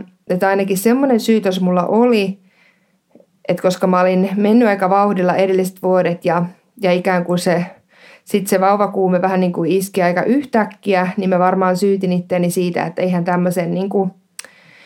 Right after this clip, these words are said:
tämmöisen suorittajan jotenkin elämään, että oma, omapa on niin kuin syyni, kun oon elänyt niin,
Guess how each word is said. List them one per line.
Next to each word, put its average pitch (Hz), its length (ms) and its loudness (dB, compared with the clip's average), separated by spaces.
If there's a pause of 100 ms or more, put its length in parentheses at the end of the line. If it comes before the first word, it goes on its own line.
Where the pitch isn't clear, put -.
(180)
tämmöisen 185 400 0
suorittajan 175 720 -2
jotenkin 180 640 -4 (580)
elämään, 180 640 0
että 165 180 -2
oma, 196 280 0
omapa 190 400 0
on 185 180 0
niin 175 140 0
kuin 190 100 -2
syyni, 185 440 0
kun 165 200 -4
oon 160 280 -2
elänyt 175 480 0
niin, 185 360 0